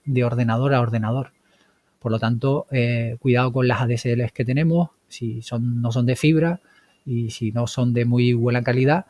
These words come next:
pues tendríamos que bajar esto para evitar que se pierda la conexión o que sea una conexión pobre. Si no pretendemos ver nada del escritorio de nadie,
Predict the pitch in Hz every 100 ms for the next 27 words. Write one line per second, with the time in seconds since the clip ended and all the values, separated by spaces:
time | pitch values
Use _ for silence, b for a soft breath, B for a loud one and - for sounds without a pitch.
0 | b b - 120 110 - 110 120 127 -
1 | 120 113 131 131 - _ - 131 - 160
2 | 196 _ 127 120 120 113 110 131 - _
3 | _ - 123 113 113 127 113 117 113 113
4 | 113 113 - 185 170 123 120 135 127 120
5 | 120 - 113 110 104 135 _ _ b b
6 | b b b - - 131 147 160 - _
7 | _ 160 151 151 147 160 120 117 _ _
8 | _ 139 120 147 135 143 165 131 113 123
9 | 117 117 117 - 117 143 143 143 143 160
10 | 135 156